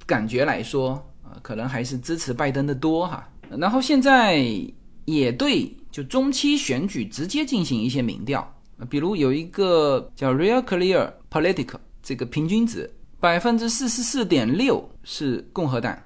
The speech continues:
百分之四十三点七是民主党。华盛顿邮报的民调是说，所有的选民当中，按照人数排，啊，普通票给到最多的是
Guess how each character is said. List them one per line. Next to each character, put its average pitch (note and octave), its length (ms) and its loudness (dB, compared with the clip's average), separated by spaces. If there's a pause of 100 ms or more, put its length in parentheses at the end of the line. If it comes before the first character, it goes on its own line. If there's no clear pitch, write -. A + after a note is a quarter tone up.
(180)
百 A#2+ 140 -2
分 E3+ 120 -6
之 F3 140 -2
四 F#3+ 160 -2
十 F3+ 160 -4
三 F#3+ 320 -2
点 A2+ 220 -2
七 F3 200 -4
是 F3+ 140 -4
民 B2+ 180 0
主 C#3+ 140 -4
党。 B2 100 -6 (460)
华 - 180 0
盛 C4 160 6
顿 B3 160 6
邮 E3+ 140 4
报 G3 240 8
的 E3 80 4
民 C#3+ 260 4
调 E3+ 540 2 (220)
是 - 120 -10
说， F#3+ 200 -2
所 D3+ 360 2
有 A3 280 4
的 C#3 280 0 (160)
选 C3 220 0
民 B2 220 2
当 F#3 180 2
中， G3+ 260 -2 (280)
按 A3 160 4
照 G#3+ 100 6
人 D3+ 320 4
数 A3 260 2
排， - 400 -6 (220)
啊， G2+ 140 -14
普 C#3 120 -2
通 F3+ 160 0
票 G#3 480 4
给 A2 280 2
到 E3 160 4
最 F3 180 2
多 F3+ 260 6
的 E3 140 2
是 G#2+ 580 -4